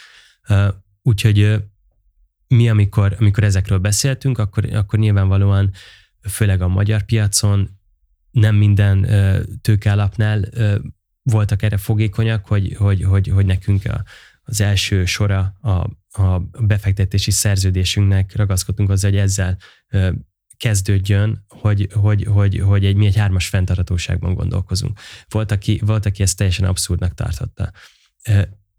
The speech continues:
egyébként, amikor mi tőkét vontunk be, akkor, akkor az egyik, ö, befektetőnk, az egy, egy cseh, ö, impact befektetési alap, akik, akik, ö,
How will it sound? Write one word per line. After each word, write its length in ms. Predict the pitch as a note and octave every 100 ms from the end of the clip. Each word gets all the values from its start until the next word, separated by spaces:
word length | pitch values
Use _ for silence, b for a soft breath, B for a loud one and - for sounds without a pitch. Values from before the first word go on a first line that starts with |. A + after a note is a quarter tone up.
| _ _ _
egyébként, 640 | - B2 G#2 - A#2+ C3
amikor 480 | - A2+ G#2+ G#2 G2+
mi 100 | G2+
tőkét 380 | G2 A#2 G2+ F#2+
vontunk 400 | G#2 G2+ G#2 G2+
be, 200 | A2 B2+
akkor, 520 | B2 A2+ - G#2+ - -
akkor 320 | G2+ - G#2
az 140 | F#2+
egyik, 300 | A2 F#2+ -
ö, 240 | G2 F2+ -
befektetőnk, 1120 | A2+ A2+ G2 F#2+ G2 - - F#2+ F#2+ - -
az 160 | G2+ G2
egy, 200 | G2 F#2
egy 120 | G#2
cseh, 340 | - G#2+ F2+ - G2
ö, 180 | F#2+ F#2+ - _
impact 560 | B2 G#2+ G2+ F#2 - G#2+
befektetési 720 | G2+ G2 F#2 G2 F#2 - F#2
alap, 420 | F2+ A2 C#3 - B B B B
akik, 440 | - G2+ G#2 G2 -
akik, 360 | G2 - G2+
ö, 380 | - G2+ G2 F2